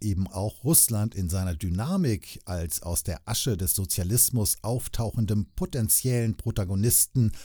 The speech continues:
einer möglichen Neuordnung, dem die widersprüchliche Aufgabe zufällt, sich als Hybrid neu zu erfinden, der sich in die Moderne einfügen muss,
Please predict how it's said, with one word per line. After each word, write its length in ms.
einer 200
möglichen 580
Neuordnung, 880
dem 240
die 240
widersprüchliche 840
Aufgabe 640
zufällt, 600
sich 380
als 440
Hybrid 720
neu 300
zu 240
erfinden, 720
der 160
sich 240
in 160
die 240
Moderne 640
einfügen 680
muss, 380